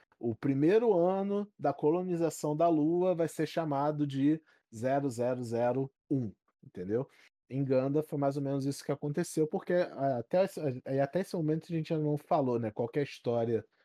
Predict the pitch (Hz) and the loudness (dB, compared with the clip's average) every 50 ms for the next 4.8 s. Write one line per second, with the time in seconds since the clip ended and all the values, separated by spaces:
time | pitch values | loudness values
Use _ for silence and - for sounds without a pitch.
0 | _ _ _ - 117 107 113 113 113 113 113 113 113 113 110 110 110 107 104 104 | _ _ _ -12 -6 -2 0 2 2 2 2 2 2 2 2 2 2 2 2 0
1 | 101 95 92 - _ - 127 117 - - 127 127 127 143 - 170 147 131 - - | 0 -2 -4 -8 _ -6 -4 -4 -2 -2 0 0 2 2 2 2 0 0 0 0
2 | 160 156 - - 151 131 - - 139 151 151 - - 190 - _ _ - - - | 0 2 2 2 -2 -2 -2 0 -2 -2 -2 0 -4 -6 -6 _ _ -20 -18 -14
3 | 240 233 220 202 - _ _ _ _ - 151 147 - - 123 127 131 131 131 131 | -12 -10 -10 -10 -10 _ _ _ _ -10 -10 -8 -8 -6 -2 0 2 2 4 4
4 | 131 131 135 131 131 127 127 127 127 147 185 185 214 226 220 | 4 4 6 6 4 4 4 2 2 2 2 4 4 4 4